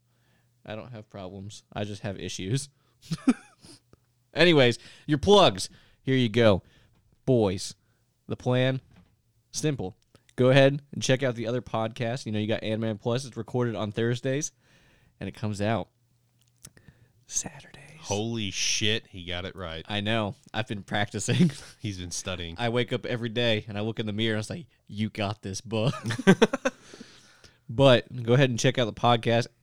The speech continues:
Speaker 1: And we're on a new platform, so it makes it, like, sixty-eight platforms we're on.
Speaker 2: True.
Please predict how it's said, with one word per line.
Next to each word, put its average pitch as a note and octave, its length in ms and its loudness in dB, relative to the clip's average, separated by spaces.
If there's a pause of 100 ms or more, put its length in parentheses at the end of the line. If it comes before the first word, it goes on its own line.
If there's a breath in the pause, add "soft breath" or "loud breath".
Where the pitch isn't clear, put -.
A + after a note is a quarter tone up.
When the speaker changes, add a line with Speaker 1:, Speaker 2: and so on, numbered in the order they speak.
(100)
Speaker 1:
And A#2+ 160 -2
we're A#2+ 140 -2
on C#3+ 240 -2
a A2+ 120 -6
new A2+ 300 -2
platform, G2+ 840 -6 (240)
so - 160 -8
it G2 60 -6
makes G#2 240 -10
it, E2 80 -14
like, G2+ 160 -12 (200)
sixty-eight - 800 -8
platforms G2+ 560 -8
we're F#2+ 160 -8
on. F#2+ 280 -10 (360 soft breath)
Speaker 2:
True. F2+ 340 -14